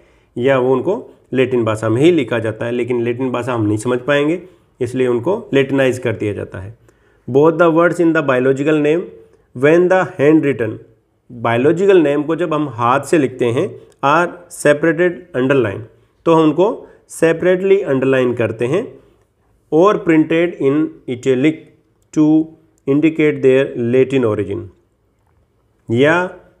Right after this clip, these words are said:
जैसे ही हम इसको हाथ से लिखें, जैसे मैं इसको हाथ से लिख रहा हूँ, जैसे कि पेसर डोमेस्टिकस है,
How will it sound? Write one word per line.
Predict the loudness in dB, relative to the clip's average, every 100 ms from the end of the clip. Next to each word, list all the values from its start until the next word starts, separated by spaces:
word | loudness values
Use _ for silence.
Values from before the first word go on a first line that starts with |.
| -2
जैसे | 2 2 2
ही | 2
हम | 4 2
इसको | 0 -2
हाथ | -2 -2 -2
से | 0 0
लिखें, | 0 -2 -6 0
जैसे | 0 2
मैं | 2
इसको | 2 0
हाथ | -2 -2
से | -2 0
लिख | 0 2
रहा | 2
हूँ, | 2 -2 -10 _ _ _ -10
जैसे | -4 -2
कि | -2 -2
पेसर | 2 2 4 2 0 -4 -16 _ _ _ _ _ _ _ _ _ _ _ _ _ _ _ -4
डोमेस्टिकस | 2 2 4 2 0 -4 -2 -2 -2
है, | -2 -4 -10